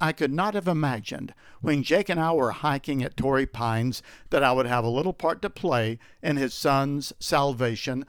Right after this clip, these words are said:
six years later. But God was working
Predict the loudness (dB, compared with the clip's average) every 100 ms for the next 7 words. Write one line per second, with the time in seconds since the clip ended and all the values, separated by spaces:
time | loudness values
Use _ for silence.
0 | -14 -6 -2 -2 0 0 0 0 0 0
1 | -4 -8 -20 2 2 4 2 2 0 -4
2 | -2 0 0 0 -4 -4